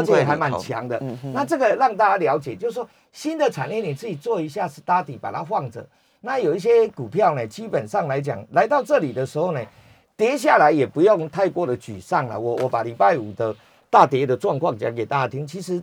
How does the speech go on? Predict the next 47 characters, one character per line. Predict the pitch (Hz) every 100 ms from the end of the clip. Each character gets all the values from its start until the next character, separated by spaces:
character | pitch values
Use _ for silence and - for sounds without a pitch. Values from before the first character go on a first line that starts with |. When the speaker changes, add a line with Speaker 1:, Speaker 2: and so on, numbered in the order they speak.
| -
Speaker 2:
跌 | 143 165
应 | 196 196
该 | 180
是 | 160 147 - _ _ -
重 | 240 165
要 | 185 156
跌 | - 127
下 | 139 120
来。 | 120 -
那， | - 120 - _ _ _ _
那 | - 226
道 | 220 285 226
琼 | 143 139
的 | 160
部 | 143 226
分 | 190 165
呢， | 139
应 | 190
该 | 190 185
它 | 190
的 | 147
支 | - 156
撑 | 160
应 | 156 160
该 | 156 147
在 | 156
前 | 131 113
面 | 120 156 117 110 107 107
大 | 139 127
概 | 139 113
三 | 104 135 131
万 | 117
四 | 107 127
千 | 107 110
点， | 110 -
三 | - 170
四 | 165 151
零 | 117 113
零 | 110
六 | 147
那 | 131 123
里 |
有 | 104
个 | 101
支 | - 110
撑 | 113
啦。 | 107